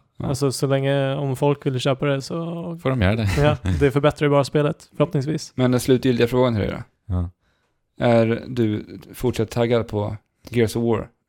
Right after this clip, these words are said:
Speaker 3: Ja, men det måste jag ändå säga. Alltså, för att jag har ju ändå väldigt, väldigt kul när jag spelar det här.
Speaker 1: Mm.
Speaker 2: Ja.
Speaker 3: Men det har nog också att göra med att jag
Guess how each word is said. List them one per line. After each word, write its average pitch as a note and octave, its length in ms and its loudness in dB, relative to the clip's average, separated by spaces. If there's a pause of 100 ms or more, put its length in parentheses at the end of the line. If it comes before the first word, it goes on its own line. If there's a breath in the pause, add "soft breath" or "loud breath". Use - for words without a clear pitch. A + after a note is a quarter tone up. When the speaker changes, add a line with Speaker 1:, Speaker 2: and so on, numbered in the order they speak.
(600)
Speaker 3:
Ja, G2+ 320 2
men G#2 80 6
det G#2+ 60 6
måste A2 240 2
jag G#2 40 -2
ändå G#2 120 -2
säga. G#2 340 -2
Alltså, F#2 240 0
för F#2 160 -4
att - 180 -12
jag F#2+ 160 2
har G#2+ 120 4
ju F#2+ 300 4
ändå F2+ 340 0
väldigt, F2+ 360 0
väldigt F2 220 -2
kul E2+ 320 0
när E2+ 60 -2
jag E2+ 100 -4
spelar F2 240 -4
det - 100 -6
här. - 140 -12 (140)
Speaker 1:
Mm. B2 220 -2
Speaker 2:
Ja. A#2+ 200 -4 (300)
Speaker 3:
Men G2 180 2
det G2+ 280 6
har G2+ 180 2
nog G#2 120 2
också G2+ 220 -2
att F#2 60 4
göra F2 300 4
med E2 200 0
att - 140 -6
jag D#2+ 520 -2